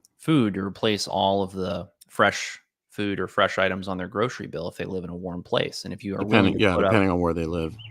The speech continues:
Speaker 1: Yeah, and e-, even if you live in a cold place, throw up a greenhouse, right?
Speaker 2: Well, I was
Speaker 1: Extend your
Speaker 2: talking, I
Speaker 1: growing
Speaker 2: was
Speaker 1: season
Speaker 2: talking
Speaker 1: by
Speaker 2: to my
Speaker 1: two or
Speaker 2: brother
Speaker 1: three
Speaker 2: the other
Speaker 1: months.
Speaker 2: day, and his, uh, his son shot, uh, two deer, and,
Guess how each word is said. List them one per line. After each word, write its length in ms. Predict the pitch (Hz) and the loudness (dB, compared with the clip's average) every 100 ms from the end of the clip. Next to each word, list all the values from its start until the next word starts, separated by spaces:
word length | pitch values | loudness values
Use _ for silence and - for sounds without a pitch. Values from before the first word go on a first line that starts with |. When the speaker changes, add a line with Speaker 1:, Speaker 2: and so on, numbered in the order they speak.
| 95 | -4
Speaker 1:
Yeah, 240 | 82 147 113 | 4 6 6
and 100 | 110 | 2
e-, 100 | 117 | 0
even 200 | 139 139 | 0 2
if 140 | 117 | 2
you 80 | 120 | 2
live 100 | 120 | 2
in 60 | 101 | 0
a 60 | |
cold 280 | - 104 101 | 0 0 0
place, 640 | 131 190 135 110 - - - - - | 0 4 4 4 0 -8 -10 -16 -2
throw 180 | 120 110 | 4 4
up 80 | 107 | 2
a 40 | |
greenhouse, 760 | 104 117 127 101 - - - - _ - - _ _ _ - | -2 -2 -2 -4 -8 -10 -12 -16 _ -20 -20 _ _ _ -6
right? 280 | 98 98 - _ _ _ _ | -4 -4 -8 _ _ _ _
Speaker 2:
Well, 140 | 127 123 | 8 10
I 20 | |
was 140 | 151 | 8
Speaker 1:
Extend 60 | 117 | 8
your 80 | 107 | 6
Speaker 2:
talking, 320 | 101 101 101 | 6 4 2
I 40 | - | -2
Speaker 1:
growing 200 | 110 117 | 0 4
Speaker 2:
was 100 | 131 | 4
Speaker 1:
season 120 | - | 6
Speaker 2:
talking 220 | 110 101 95 | 4 4 0
Speaker 1:
by 60 | |
Speaker 2:
to 60 | 101 | 2
my 120 | 98 | 2
Speaker 1:
two 60 | 104 | 4
or 20 | |
Speaker 2:
brother 280 | 107 113 104 | 4 6 4
Speaker 1:
three 60 | |
Speaker 2:
the 60 | 95 | 4
other 80 | 95 | 2
Speaker 1:
months. 80 | 90 | 2
Speaker 2:
day, 360 | 95 92 82 - _ | 2 2 0 -6 _
and 140 | 113 95 | -6 -2
his, 300 | 104 95 95 | 0 -2 0
uh, 200 | 85 71 - | 0 0 -4
his 160 | 104 | -4
son 460 | - - 104 98 95 | -2 2 4 2 0
shot, 420 | - - 92 82 - _ - _ _ _ _ _ _ - | -4 -4 -2 -2 -4 _ -20 _ _ _ _ _ _ -10
uh, 160 | 67 - | -8 -8
two 220 | - 120 | -2 0
deer, 420 | 95 104 95 104 101 - - | 2 2 2 0 -6 -18 -12
and, 440 | 101 90 87 82 | -8 -6 -4 -6